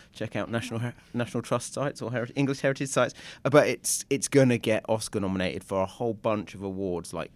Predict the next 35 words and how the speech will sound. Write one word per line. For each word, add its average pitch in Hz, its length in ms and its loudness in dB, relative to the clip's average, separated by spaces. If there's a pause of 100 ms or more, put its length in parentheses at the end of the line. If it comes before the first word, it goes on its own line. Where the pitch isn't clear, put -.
Best 98 280 -2 (140)
Actress. - 460 0
I 104 60 -4
mean, 110 100 0
it - 80 -8
could - 160 2
easily 139 240 2
win 120 160 2
Best - 180 -4
Actress - 280 -8
for - 80 -10
Olivia 95 280 -2
Colman. 90 360 -4 (240)
I 110 60 -2
think 107 140 -2
one 123 120 2
of 131 40 2
the 123 60 0
issues 107 240 -6
with 98 120 -4
it - 80 -4
is 95 180 -4
that 98 180 -4 (300)
they're, 110 160 2 (100)
all 131 160 2
three 110 320 0
act-, - 380 0 (120)
actresses - 540 -6
in 98 140 0
it 85 100 -6 (140)
are - 40 -8
so 101 500 -2 (260)
good, 101 420 0
and 101 380 -4 (440)
they 107 160 0